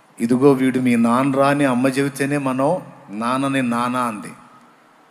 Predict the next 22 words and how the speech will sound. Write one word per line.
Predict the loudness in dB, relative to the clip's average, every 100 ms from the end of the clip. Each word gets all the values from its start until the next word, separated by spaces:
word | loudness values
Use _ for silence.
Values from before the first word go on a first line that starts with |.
| _ _ _ -8
అమ్మ | -4 2
చెప్పలేదనుకో, | 4 2 0 2 2 2 0 -2
"వీడు | -2 -2 -2
మీ | -2
నాన్న | 0 0
కాదు" | 2 2 2
అందనుకో, | 2 2 0 0 0 -2 -10 -20 -20 -20 _ _ _ _ _ _ _ _ _ _ _
నిజంగా | -10 -4 0 2
నాన్నైనా | 2 2 2 0 0
సరే | 0 0
ఆడు | 2
బతుకు | 0 0 0
బస్ | 0
స్టాండింగే. | 0 -4 -4 -12 -16 -20 -20 -20 _ _ _ _ _ -8
దేవునికి | -2 0 0 -2
స్తోత్రం. | 0 -2 0 -8 -10 -18 -20 -20 _ _ -20 -20 -20 -16 0
So, | 4 4 2 -6 -18 -20 -20 -20 _ _ _ _ _ _
తండ్రిని | -2 0 2 2
పరిచయం | 4 4 4 4 4 6
చేసే | 4 4 4
దగ్గర | 4 4 2
నుండి | 4 6 4